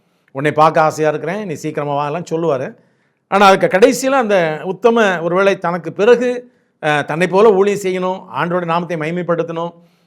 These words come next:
என்று சொல்லி அவர் மேல ஒரு அழைப்பு இருக்கிறபடினால அந்த அழைப்பிற்கு அவரை ஆலோசனை பற்றி, "உனக்கு ஞாபகம் ஊத்துறேன்ப்பா, நாங்க மூப்பரெல்லாம் கை வைக்கும்போது உனக்கு மேல சில வரங்கள் சொன்னாங்களே, அதை ஞாபகப்படுத்துறேன்" அப்படின்னு சொல்லி, சொல்லி சொல்லும்போது அவர் சொல்றாரு,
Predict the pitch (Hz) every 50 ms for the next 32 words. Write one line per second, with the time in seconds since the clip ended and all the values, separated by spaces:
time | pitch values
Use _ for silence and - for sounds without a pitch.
0 | _ - 139 147 165 185 185 185 190 190 202 233 262 240 196 190 214 233 226 160
1 | 170 170 180 180 175 175 175 165 151 151 156 156 151 147 135 123 - _ _ _
2 | _ - 151 175 226 277 277 - 233 196 220 202 233 202 185 175 160 156 139 131
3 | 143 175 185 160 143 135 143 175 190 185 - 165 156 - 202 160 151 151 143 120
4 | - _ _ _ _ _ 139 160 208 262 254 - - 202 170 156 175 180 190 170
5 | 147 135 147 156 185 247 247 254 233 190 175 160 156 143 135 110 127 135 170 226
6 | 233 - _ _ _ _ _ _ _ _ - 143 156 156 156 165 185 170 190 175
7 | 180 196 202 175 165 160 165 160 160 160 151 135 135 147 156 208 185 170 160 143
8 | 151 151 156 180 196 - 170 151 127 127 143 156 180 196 185 180 170 - 147 139
9 | 135 127 127 180 226 202 156 170 214 - _ _ _ _ _ _ _ - 120 127
10 | 139 151 180 196 208 175 165 156 151 151 165 180 165 139 135 131 147 196 196 -
11 | - 156 156 160 147 120 - - _ _ 147 143 139 139 131 120 131 180 175 131
12 | 107 - - _ _ _ _ _ _ _ _ _ _ - - 160 151 - 180 170
13 | 175 175 185 190 151 143 170 185 - - -